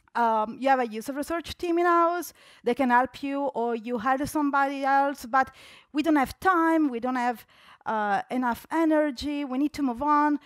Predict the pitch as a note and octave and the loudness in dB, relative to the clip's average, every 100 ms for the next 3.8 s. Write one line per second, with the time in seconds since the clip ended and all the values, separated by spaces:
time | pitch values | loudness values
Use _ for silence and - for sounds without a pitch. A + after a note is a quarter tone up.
0 | - - - E4 D#4 D4+ D#4 D#4 D#4+ D4 | -14 -12 2 6 6 2 -2 0 2 2
1 | C4+ G#3+ A#3 - - - - - _ _ | 0 -2 -6 -6 -8 -8 -18 -18 _ _
2 | - A#3 C#4+ D4+ D4 D4 A#3 B3+ C4 - | -4 2 2 2 -2 -4 -4 0 0 0
3 | A#3+ B3 A#3 G#3+ A3+ G#3+ D#4+ F#4 | -2 0 -4 -6 -10 -8 -6 -6